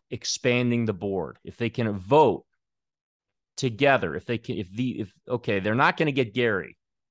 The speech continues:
but if everybody else can pull together, they can pr-, advance an idea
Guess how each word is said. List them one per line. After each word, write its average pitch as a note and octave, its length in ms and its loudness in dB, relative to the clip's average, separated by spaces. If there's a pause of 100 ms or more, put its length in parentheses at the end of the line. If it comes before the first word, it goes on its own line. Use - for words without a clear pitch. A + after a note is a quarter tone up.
(600)
but A#2+ 100 2
if B2+ 240 -2
everybody F#3 640 6
else D3 260 2
can B2 160 -6
pull C3 280 -4
together, G#2 540 -4 (1500)
they G2+ 440 2
can D#3 340 0 (360)
pr-, - 80 -2 (180)
advance B2+ 500 -2
an C#3 80 -2
idea G#2+ 560 0